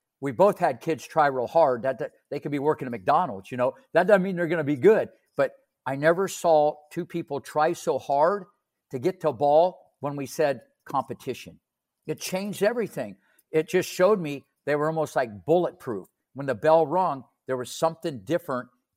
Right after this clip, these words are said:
inside of these two kids. Now I'm thinking in my mind, six feet, one sixty,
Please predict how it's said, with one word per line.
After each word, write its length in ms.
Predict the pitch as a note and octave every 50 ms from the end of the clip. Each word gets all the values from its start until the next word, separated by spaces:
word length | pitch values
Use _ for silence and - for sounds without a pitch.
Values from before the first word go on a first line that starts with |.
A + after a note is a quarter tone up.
| _ _
inside 600 | - C#3 C#3 B2 - - - D3+ D3 D#3+ E3 D3+
of 100 | C#3 B2
these 360 | A#2+ C3+ C3+ C#3+ C#3+ - - _ _ _ _ _ _ _ _ _ _ _ _
two 200 | - - D3 D#3
kids. 540 | D3+ - - G3 A#3 A#3 F#3 - G2+ - - _ _ _ _ _ _
Now 280 | - B2 C#3+ E3+ G3+ G#3+
I'm 120 | G3+ E3+
thinking 460 | - - F3 E3 C#3+ - - - A2+ - _ _ _ _ _ _ _ _ _ _ _ _ _ _ _ -
in 100 | B2+ C3+
my 140 | C#3 C3+ C3
mind, 500 | C3+ D#3 E3+ E3 D3 C3+ B2+ C3 C#3 C3 _ _ _ _ _ _ _ _ _ _ _ _ _ _ _ _
six 360 | - - - F3 F3 - -
feet, 360 | - - D#3+ D3+ D3+ E3 D#3+ _ _ _ _ _ _ _ _ _ _ _ _ _ _ _ _ _
one 260 | A2+ B2 C#3+ D3+ D#3+
sixty, 680 | - - - E3 D3+ - - - - C#3 C#3 C#3 C3+